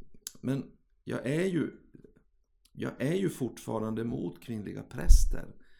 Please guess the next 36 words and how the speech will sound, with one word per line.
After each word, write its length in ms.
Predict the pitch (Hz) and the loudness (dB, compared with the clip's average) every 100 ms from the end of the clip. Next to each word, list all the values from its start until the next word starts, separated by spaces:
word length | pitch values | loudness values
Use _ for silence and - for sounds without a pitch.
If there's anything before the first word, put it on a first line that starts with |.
| - - | -20 -10
Alltså 220 | 120 147 | -4 -2
vad, 380 | 147 139 - - | 0 0 -2 -8
vad, 300 | - - - | -10 -10 -10
så 100 | 127 | -4
här. 320 | 143 185 - - - - - | -2 -4 -6 -18 -20 -20 0
Och 120 | 135 | 4
jag 100 | 147 | 6
var 100 | 165 | 4
så 160 | 170 170 | 2 2
mån 320 | 180 190 147 | 4 4 4
om 120 | 135 | 4
efteråt 440 | 135 - 120 117 | 2 0 -4 -2
när 60 | 127 | -2
jag 60 | 113 | 0
mötte 240 | 120 117 | -2 -4
Karin 340 | 107 120 110 104 | -6 -2 0 -2
och 60 | |
sa: 260 | 107 104 - - - - | -2 -4 -6 -18 -16 -8
"Jag, 120 | - - - - | -6 -6 -14 -10
jag 120 | 110 | 2
har 140 | 120 196 | 6 6
nog 100 | 202 | 6
inte 180 | - | 2
omprövat 640 | 127 107 98 110 101 - - | 2 2 0 4 4 4 -2
min 160 | - | -6
<laughs> 40 | - | -6
hållning." 580 | 117 - 87 98 87 - - | -2 -2 0 -2 -4 -10 -2
Och 100 | 135 | 0
då 80 | |
säger 280 | 151 139 123 | 4 4 4
Karin: 300 | 120 110 98 - - - - - | 2 0 -2 -8 -20 -20 -20 -14
"Det 60 | - | -10
spelar 260 | - 202 | 0 4
väl 140 | 175 131 | 6 6
ingen 240 | 101 101 | 6 2
roll. 380 | - - - | -2 -4 -4